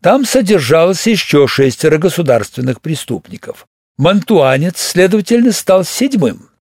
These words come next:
Далее события развивались следующим образом. Один из заключенных, бывший министр Николя Фуке,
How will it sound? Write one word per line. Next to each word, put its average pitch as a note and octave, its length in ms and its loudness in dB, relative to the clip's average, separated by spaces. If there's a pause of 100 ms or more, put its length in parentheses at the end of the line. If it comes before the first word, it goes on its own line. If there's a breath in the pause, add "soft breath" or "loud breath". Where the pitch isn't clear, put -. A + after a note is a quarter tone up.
(260)
Далее B2 520 0
события C3 560 0
развивались E3+ 640 2
следующим A#2+ 580 -2
образом. - 500 -10 (340)
Один G#3+ 320 2
из G#3 100 2
заключенных, D#3+ 1040 0
бывший E3+ 380 2
министр D#3 500 2
Николя C#3+ 400 2
Фуке, C#3+ 580 0